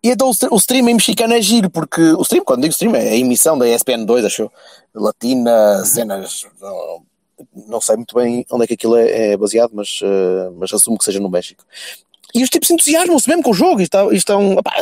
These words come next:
Speaker 1: há aquele típico mexicano, estão, estão sempre a ganir e sempre a tentar acertar nos nomes dos jogadores. E, ehm, e eles estavam a, estavam a falar durante o jogo e a dizer que o Porto estava a jogar bem. E que estava a tocar bem a bola, e que estava, e o Nacional estava, hum,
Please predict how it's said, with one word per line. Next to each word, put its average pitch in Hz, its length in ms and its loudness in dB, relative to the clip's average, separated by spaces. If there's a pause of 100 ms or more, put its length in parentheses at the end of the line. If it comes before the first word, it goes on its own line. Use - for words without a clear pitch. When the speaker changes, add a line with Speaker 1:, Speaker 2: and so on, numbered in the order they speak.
(100)
Speaker 1:
há 95 220 -4
aquele - 200 -4
típico 107 260 -4
mexicano, 117 400 -2
estão, 92 160 -10
estão 92 160 -12
sempre 95 180 -6
a 85 40 -8
ganir 107 300 -2
e 98 80 -4
sempre 95 300 -4
a 101 100 -2
tentar 110 300 -2
acertar 107 300 -2
nos 110 160 -6
nomes 110 160 -2
dos 95 80 -12
jogadores. 107 420 0 (580)
E, 139 300 4
ehm, 127 400 4 (540)
e 202 100 2
eles 285 120 2
estavam 277 320 2
a, 277 60 2
estavam 254 340 2
a 240 40 0
falar 214 200 2
durante 185 240 0
o - 20 0
jogo 220 200 2
e 240 40 2
a 240 40 0
dizer 247 240 0
que - 120 -6
o 254 40 -8
Porto 311 220 -2
estava 330 200 -2
a 320 60 2
jogar 359 160 -2
bem. 381 200 0 (1120)
E 190 60 -2
que - 80 -6
estava 160 180 2
a 147 40 0
tocar 160 200 0
bem 139 160 2
a - 20 2
bola, 254 380 2
e 185 60 -2
que - 80 -8
estava, 156 500 2
e 143 140 2
o 147 40 2
Nacional 143 360 2
estava, 127 540 2
hum, 113 120 -4